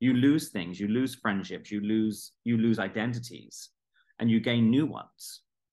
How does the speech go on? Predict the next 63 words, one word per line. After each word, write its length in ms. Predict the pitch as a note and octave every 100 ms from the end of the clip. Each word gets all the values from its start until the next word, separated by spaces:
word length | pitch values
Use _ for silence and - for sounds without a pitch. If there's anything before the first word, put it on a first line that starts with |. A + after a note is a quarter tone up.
| _ _ -
And 180 | B2 A#2+
so 60 |
it's 120 | A#2+
this 80 | C3
beautiful, 720 | - C#3 E3 F3+ C#3+ A#2 G#2 -
it's 120 | G#2
this, 120 | A#2+ - -
it's 160 | C3
a 60 | C#3
beautiful 420 | C#3+ E3 E3 C3
story, 340 | - G2 F#2
a 60 | F#2+
coming 260 | - A2 G2+
of 80 |
age 240 | F#2 F2+ -
story. 480 | - F#2+ F#2 F2+ - - _ A#2
And 100 | B2
it's 120 | A#2
about 260 | A#2 A2
how 180 | - G#2
we 140 | G2 F#2+
grapple 380 | A2 F#2+ G#2
with 140 | F#2 F2
these 200 | F2+ -
things 380 | F#2+ F2 F2+ F#2+
and 100 | F#2
how 160 | G2
we 160 | F#2 F#2 F#2
deal 380 | G2 F2+ F2 E2
and 120 | F#2
look 160 | F2+ -
back 180 | - -
at 100 | -
these 200 | F2 -
things. 200 | G2 G2
And 80 |
I 60 | A2
just, 240 | A2 A#2
for 80 | -
me, 280 | B2+ C3 C#3
I 80 | G2+
thought 220 | G#2+ F#2+
that's 200 | - -
an, 160 | G2 F#2
a 80 | G2
really 300 | F#2+ G#2 G#2
important 420 | F#2+ - - -
story. 300 | - G#2 F#2+
It 80 | -
spoke 280 | - C#3 C#3
to 80 | A2
me. 420 | G2 G2 F2+ E2+ _ _ _ _ _ -
Um, 300 | G#2 F#2 F#2 G2+
I, 180 | A2+ A2+
I 100 | G#2+
didn't 320 | G2+ F#2+ -
lose 240 | A2 F#2+
a, 60 | F#2 - -
I 60 |
didn't 240 | G#2+ A#2 A2+
physically 500 | C3+ A#2 A#2 G2+ F#2
lose 240 | F#2+
a 80 | F2+